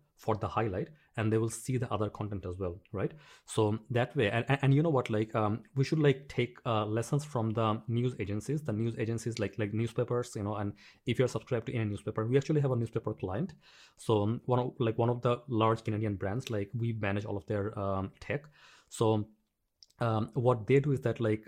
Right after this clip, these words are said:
uh, when they're sending a newsletter, they will actually highlight one breaking news, right? So the, like, the email subject line is one breaking news, the highlight is one breaking news, and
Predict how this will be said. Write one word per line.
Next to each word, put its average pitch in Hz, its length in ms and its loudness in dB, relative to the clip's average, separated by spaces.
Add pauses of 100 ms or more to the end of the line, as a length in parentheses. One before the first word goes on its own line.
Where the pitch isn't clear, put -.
uh, 110 160 2
when 127 240 2
they're 151 120 4
sending 123 500 0 (100)
a 107 80 4
newsletter, 104 540 0
they 113 80 2
will 117 100 2
actually 117 240 -2
highlight 113 420 0 (220)
one 123 400 2 (720)
breaking 110 420 0
news, 87 360 -6 (180)
right? 98 100 -6
So - 160 -2
the, 107 180 0 (200)
like, 101 240 -2
the 101 260 0 (600)
email 127 180 4
subject 127 380 -2
line 98 300 0
is 110 160 -2
one 107 280 2
breaking 107 360 -2
news, 123 180 -2
the 120 100 -4
highlight 110 360 0
is 107 100 -6
one 104 180 -4
breaking 104 280 -4
news, 165 260 -4 (280)
and 110 100 -2